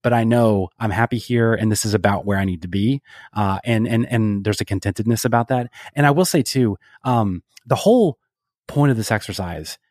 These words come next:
is to try to encapsulate, like, I think there's, I mean, uh, th-, this isn't just me. This is, th-, this is a, a conversational, cultural thing. Anytime someone is hot and decent at what they do,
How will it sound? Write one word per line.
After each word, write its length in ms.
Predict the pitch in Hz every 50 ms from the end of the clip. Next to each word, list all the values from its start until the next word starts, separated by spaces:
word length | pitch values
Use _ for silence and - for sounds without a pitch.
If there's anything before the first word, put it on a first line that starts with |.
| _ _ _ _ -
is 180 | 135 120 - -
to 460 | - - 123 110 107 101 98 95 92 _ _ _ _ _ _ -
try 260 | - - - 156 170
to 80 | 180 147
encapsulate, 600 | 110 - - 107 101 - - 104 101 98 95 87
like, 340 | 95 90 87 - - - _ _ _ _ _ _ _ -
I 140 | 127 139 156
think 260 | 151 - 147 127 104
there's, 480 | 104 113 110 104 104 98 90 - - - _ _ _ _ _ _ - -
I 80 | 127
mean, 180 | 127 120 113 110
uh, 220 | 78 - 57 53
th-, 320 | - 113 - - - - 104
this 200 | 131 139 - -
isn't 200 | 113 92 101 95
just 160 | 95 98 -
me. 140 | 135 139 123
This 180 | 104 107 - 110
is, 120 | 104 98
th-, 140 | 110 113 113 -
this 240 | 123 120 113 107
is 100 | 107 98
a, 380 | 95 101 98 98 - 62 92 - -
a 60 | 107
conversational, 600 | - - 131 117 104 - 113 101 - 104 95 92
cultural 640 | - - - 127 123 - 110 101 92 92 90 85 101
thing. 320 | - - 107 95 95 90 - _ - - - - _ _ _ _ _ _ _ -
Anytime 400 | - 143 147 165 - 156 151 139
someone 320 | - - 127 117 107 98 107
is 300 | - 107 101 92 - - _ -
hot 340 | - - - 123 131 147 - - _ _ -
and 220 | 120 110 101 -
decent 340 | - 104 95 - 127 131 - -
at 140 | - 113 110
what 120 | 107 104
they 120 | - 107 98
do, 320 | 90 104 117 147 165 151